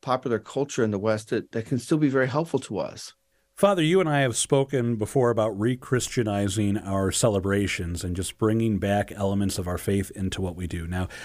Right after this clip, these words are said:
Speaker 2: I know as we count down the days here in, in these final days of Advent, all of the children in the United States are excited, not just for Christmas Mass, but also for the presents that they will receive. But I also know that culturally, especially for our, um,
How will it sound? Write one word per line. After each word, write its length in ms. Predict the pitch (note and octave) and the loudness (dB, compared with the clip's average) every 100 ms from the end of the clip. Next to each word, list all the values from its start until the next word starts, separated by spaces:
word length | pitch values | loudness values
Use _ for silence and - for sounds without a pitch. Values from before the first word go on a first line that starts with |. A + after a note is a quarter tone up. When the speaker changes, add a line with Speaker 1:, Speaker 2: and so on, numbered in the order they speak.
| - | -10
Speaker 2:
I 100 | G2+ | 2
know 220 | A#2+ F3 F#3+ | 4 6 4
as 140 | C3+ | 2
we 140 | C3+ | 0
count 360 | C3 D3 D3 D3+ | 0 2 0 2
down 260 | C3 A#2+ A#2+ | 2 2 2
the 80 | |
days 440 | G#2 A2 G#2+ G#2+ - | 2 2 4 0 0
here 380 | G#2 G2 G2 G2 | 0 2 0 0
in, 220 | F#2+ G2 | -2 -4
in 140 | F#2+ | 0
these 180 | F#2+ F2+ | 0 0
final 260 | - A#2 A#2 | 2 2 4
days 240 | G#2+ F#2 | 2 0
of 80 | F#2 | 0
Advent, 440 | F#2 F2 F2 F2+ | -2 -2 -4 -4
all 220 | A2 A2+ | 2 2
of 120 | C3 B2+ | 4 0
the 80 | |
children 440 | C3 - G#2 G#2+ G#2 | -2 -2 0 0 -2
in 580 | - G2 F#2+ F#2 F2+ - - | -4 -2 0 -2 -4 -12 -6
the 120 | G2 | 0
United 320 | G2 F#2+ F#2 | 2 2 0
States 320 | - F2+ F2 | -2 -4 -4
are 180 | F#2 F2+ - - - - | -6 -8 -10 -20 -20 -6
excited, 500 | G2+ - G#2+ G2+ F#2+ | -2 2 4 4 2
not 200 | G2 D3 | 2 2
just 220 | D#3 D#3 | 2 0
for 120 | - | -2
Christmas 440 | E3 C3+ - A2+ - | 2 0 2 -4 0
Mass, 480 | F#2 E2+ F2 - - _ _ - | -2 0 -2 -4 -8 _ _ 0
but 140 | A2 | 2
also 600 | A2 G#2+ G#2 A2+ G2+ G2+ _ _ - | 4 4 4 2 0 -2 _ _ -20
for 540 | - G#2+ F2+ E2 D#2+ _ | -2 0 0 -4 -8 _
the 60 | - | -6
presents 500 | - G2 F2 F2+ - | 2 2 0 -8 -4
that 160 | F#2+ - | -4 0
they 120 | G#2+ | 0
will 160 | G#2 | 2
receive. 420 | E2+ F2 - F2+ - - - - | -2 -4 -2 -2 -6 -16 -14 -2
But 140 | - D3+ | 2 4
I 120 | D#3 | 6
also 260 | F#3 C4 E4 | 4 2 2
know 160 | A#3 | 4
that 140 | D#3 - | 2 0
culturally, 520 | F3 - D#4 D#3+ A#2 | -2 -2 -2 2 2
especially 520 | A2+ F#3+ G#3+ B3+ F#3 | 0 -2 -2 0 0
for 580 | D3 D#3 C#3 C3 B2+ - | 0 0 2 2 0 0
our, 380 | G#2+ G#2+ G#2 G2+ | 0 2 2 0
um, 340 | F#2 E2 D#2+ | -2 -6 -12